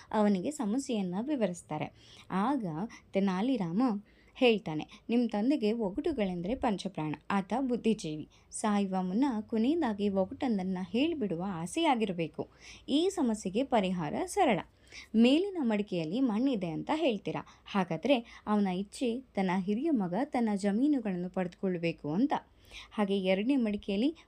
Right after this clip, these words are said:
ಒಣಗಿದ ಸಗಣಿ ಇದೆ, ಅಂದ್ರೆ ಎರಡನೇ ಅವನಿಗೆ ತನ್ನ ಗೋಸಂಪತ್ತನ್ನ ಕೊಡಬೇಕು. ಹಾಗೆ ಮೂರನೇ ಮಡಿಕೆಯಲ್ಲಿ ಹುಲ್ಲಿದೆ. ಈಗ ಒಳಗಿರುವ ಅದು ಬಂಗಾರದ ಬಣ್ಣವನ್ನ ಪಡ್ಕೊಂಡಿದೆ,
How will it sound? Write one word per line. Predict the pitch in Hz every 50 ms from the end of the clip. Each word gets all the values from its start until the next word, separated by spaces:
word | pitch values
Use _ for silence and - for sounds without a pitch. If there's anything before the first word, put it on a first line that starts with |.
| _ -
ಒಣಗಿದ | 254 311 339 320 262 214 196 - 214
ಸಗಣಿ | 277 - - 311 247 247 220 170
ಇದೆ, | 156 156 - - -
ಅಂದ್ರೆ | 170 175 165 151 160 202 247 - - - - - -
ಎರಡನೇ | 220 240 262 285 381 370
ಅವನಿಗೆ | 339 277 240 226 208 214 262 339
ತನ್ನ | 381 - 320 262 233 208 185
ಗೋಸಂಪತ್ತನ್ನ | 190 202 233 285 - 381 349 269 214 208 - - 170 185 247
ಕೊಡಬೇಕು. | 294 330 302 269 208 185 170 - - - - - _ - - - - - -
ಹಾಗೆ | - 208 196 190 180 175 - 170 202 269 330 311 - - - - _ -
ಮೂರನೇ | 180 196 196 226 277 339 392 427 427 403
ಮಡಿಕೆಯಲ್ಲಿ | 285 233 202 175 175 175 - 151 143 - - 294
ಹುಲ್ಲಿದೆ. | 370 370 381 427 359 269 214 - 151 - - - - _ -
ಈಗ | - 254 294 294 370 339 240 226 277 - - - _ -
ಒಳಗಿರುವ | 185 196 220 240 294 349 349 339 285 240 226 202 190 175 -
ಅದು | - 175 185 220 302 285 240 240 - - _ - 175
ಬಂಗಾರದ | 202 202 208 214 202 202 233 294 339 349 240 208
ಬಣ್ಣವನ್ನ | 180 165 151 147 151 147 147 135 - -
ಪಡ್ಕೊಂಡಿದೆ, | 262 - 392 330 269 - 185 160 143 - -